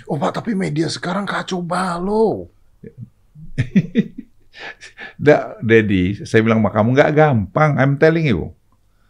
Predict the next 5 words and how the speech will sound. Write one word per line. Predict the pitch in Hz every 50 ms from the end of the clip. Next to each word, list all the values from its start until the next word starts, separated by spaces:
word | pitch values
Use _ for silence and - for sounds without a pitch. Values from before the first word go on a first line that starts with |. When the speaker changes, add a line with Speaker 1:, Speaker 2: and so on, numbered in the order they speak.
| _ _ _
Speaker 2:
No | - 147 165 190 196 - - -
easy | - - 165 170 165 143 120 147 175 160
lah. | 123 95 69 - 90 - _ _ _ _ _ _ _ _ _ _ _ _
Bener | _ - 170 190 196 202 208 190
lah. | 175 123 87 76